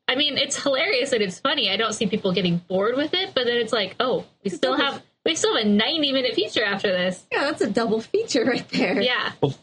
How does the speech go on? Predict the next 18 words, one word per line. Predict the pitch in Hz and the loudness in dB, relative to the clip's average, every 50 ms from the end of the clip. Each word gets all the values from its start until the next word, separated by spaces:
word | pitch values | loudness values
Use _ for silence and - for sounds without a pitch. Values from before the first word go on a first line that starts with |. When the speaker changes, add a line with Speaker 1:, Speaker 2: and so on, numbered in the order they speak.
| _ - 151 | _ 2 2
Speaker 3:
well, | 151 147 | 4 4
they | 147 | 4
showed, | 139 - - 185 185 175 170 | 2 2 4 4 4 4 4
um, | 151 135 120 117 113 113 | 4 2 2 2 2 2
they | 151 151 | 2 4
showed | - 220 220 | 2 2 2
the | 165 | 2
first | - - 156 156 - 170 | 2 2 2 2 2 2
episode | 160 - - - 156 139 127 | 0 0 2 2 2 4 4
of | 123 120 117 110 113 | 4 4 2 2 2
Hey | - 139 135 | 2 2 2
Arnold | 123 113 131 151 120 107 113 117 117 | 4 4 2 4 4 4 2 2 2
before | 117 107 - - 120 113 110 104 | 0 0 2 2 2 2 4 4
Harriet | 104 123 113 110 107 107 | 4 4 4 4 2 2
the | 107 - | 0 0
Spy. | - - 123 123 110 104 123 120 - - | 2 2 2 2 2 2 0 -2 -4 -4
Speaker 1:
They | - 180 | -4 -2
did? | 175 - 180 196 254 320 - | 0 0 0 0 0 -2 -4